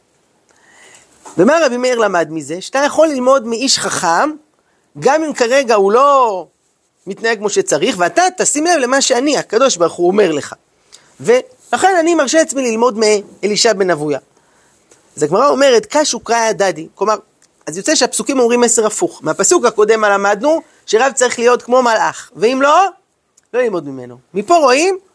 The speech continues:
שאתה יכול ללמוד ממנו אם הוא חכם. רק תקשיב להשם, אל תלמד מהמעשים הרעים שלו. איך זה מסתדר? אומרת הגמרא, "אה בגדול, אה בקטן." אומר רש"י, "גדול היודע להיזהר שלא ילמוד מעשיו, יכול ללמוד תורה מפיו." כלומר,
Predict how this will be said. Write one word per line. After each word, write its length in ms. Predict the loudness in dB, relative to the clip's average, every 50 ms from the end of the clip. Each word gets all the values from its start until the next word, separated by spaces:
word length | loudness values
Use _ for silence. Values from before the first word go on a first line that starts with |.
| _ _ _ _ _ _
שאתה 140 | -10 -6 -4
יכול 160 | -2 0 0
ללמוד 260 | 0 2 0 0 0
ממנו 240 | -2 -4 -2 -2 -2
אם 80 | -2 -2
הוא 80 | -4
חכם. 340 | -4 -6 -6 -6 -6 -6 -6 -8 _ _ _ _ _ _ _ _ -20 _ -4
רק 300 | -2 -2 -2 -4 -8 -18 _ _ _ _ _ _
תקשיב 340 | -6 -4 0 2 2 2 2
להשם, 440 | 2 0 0 0 0 -2 -2 0 -2
אל 80 | -2
תלמד 220 | -2 0 0 2 2
מהמעשים 440 | 2 0 0 -2 -2 -4 -4 -2
הרעים 280 | -2 0 2 2 2 2
שלו. 260 | 0 -2 -2 -4 -4 -8 _ -4
איך 120 | -4 -4
זה 100 | -2 -4
מסתדר? 460 | -4 -2 -2 -2 -2 -2 -4 -4 -6 -8 -10 _ _ _ _ _ -20 -20 -6 -2
אומרת 280 | 2 2 2 2 2 0
הגמרא, 420 | -2 -2 -2 -2 0 0 -2 -2 -2 -2
"אה 140 | -2 -2 0
בגדול, 800 | 0 0 -2 0 0 -2 -2 -2 0 2 2 4 2 2 0 -4 -10 _ _ _ _ _ _ _ _ _ _ _ _ -2
אה 100 | 0 0
בקטן." 480 | 0 -2 -2 -4 -8 -8 -6 -8 -8 -8 -10 _ _ _ -2
אומר 200 | 2 2 2 2
רש"י, 380 | 0 -2 -2 -4 -6 -8 -8 -10 -16 _ _ _ _ _ -2
"גדול 300 | 0 2 4 4 4 4
היודע 400 | 4 4 2 2 2 2 0 0
להיזהר 320 | 0 -2 0 0 0 0
שלא 300 | 0 0 0 2 2 2
ילמוד 340 | 2 2 0 0 0 0 0
מעשיו, 440 | 0 0 0 0 -2 0 0 0 0 0
יכול 300 | -2 0 0 0 0 0
ללמוד 320 | 0 -2 -2 -2 -2 -2
תורה 280 | -2 -2 0 0 0 0
מפיו." 320 | -2 -6 -8 -10 -12 -12 -12 -14 -20 _ _ _ _ _ _ _ _ _ _ _ _ _
כלומר, 340 | 0 2 2 2 2 0